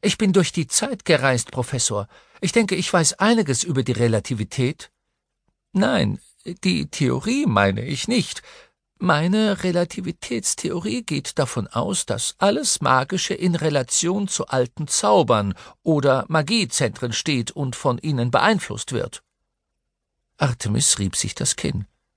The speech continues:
„Interessant. Aber in dem Fall sollte Ihre Theorie wohl eher Relationstheorie heißen.“ „Na, das ist doch nebensächlich“, sagte Agen mit einer wegwerfenden Handbewegung.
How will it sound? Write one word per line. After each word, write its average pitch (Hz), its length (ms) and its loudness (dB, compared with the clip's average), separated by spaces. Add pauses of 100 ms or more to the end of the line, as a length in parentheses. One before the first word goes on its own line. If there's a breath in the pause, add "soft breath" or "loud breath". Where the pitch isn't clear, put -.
(680)
„Interessant. 220 840 2 (680)
Aber 151 340 4
in 170 180 2
dem 151 240 2
Fall 180 360 2
sollte 165 300 2
Ihre 143 320 -2
Theorie 147 560 -2
wohl 131 200 0
eher 143 300 2 (200 loud breath)
Relationstheorie 120 1400 0
heißen.“ 104 440 -4 (500)
„Na, 185 160 -6 (200)
das 160 200 4
ist - 180 -4
doch - 180 -8
nebensächlich“, 104 1000 0 (360 loud breath)
sagte 110 400 0
Agen 98 400 0
mit 90 180 -2
einer 90 220 -2
wegwerfenden 92 720 -2
Handbewegung. 90 760 -2